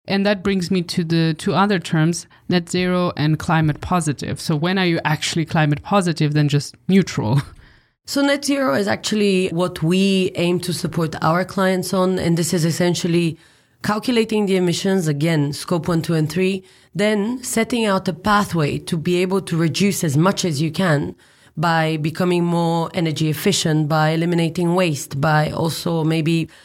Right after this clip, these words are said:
Speaker 2: substituting certain suppliers that are not so sustainable with more su-, sustainable ones.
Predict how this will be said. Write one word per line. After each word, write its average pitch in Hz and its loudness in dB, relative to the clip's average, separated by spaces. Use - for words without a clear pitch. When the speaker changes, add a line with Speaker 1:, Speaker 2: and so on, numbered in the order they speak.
Speaker 2:
substituting 190 0
certain 165 0
suppliers 156 -2
that 156 -2
are 160 0
not 165 0
so 165 -2
sustainable 165 0
with 151 0
more 190 2
su-, - -10
sustainable 160 0
ones. 151 2